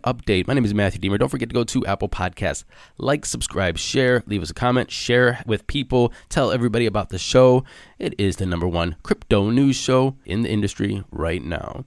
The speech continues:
And until tomorrow when I interview Ben Mesrick, who is the author of The Antisocial Network and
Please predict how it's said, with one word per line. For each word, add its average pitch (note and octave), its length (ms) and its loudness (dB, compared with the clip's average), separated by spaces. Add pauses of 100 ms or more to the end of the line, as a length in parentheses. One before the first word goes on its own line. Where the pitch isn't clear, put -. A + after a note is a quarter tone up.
And D3+ 180 2
until C3+ 200 2
tomorrow B2+ 240 4
when A2 100 4
I G#2+ 60 2
interview A#2 340 0
Ben C3 220 2
Mesrick, G2+ 380 2
who A2 80 -2
is F#2 100 0
the G2 100 0
author A#2+ 300 2
of G2+ 80 0
The G2+ 120 -2
Antisocial A#2 640 0
Network F#2+ 520 0 (140)
and A2+ 520 0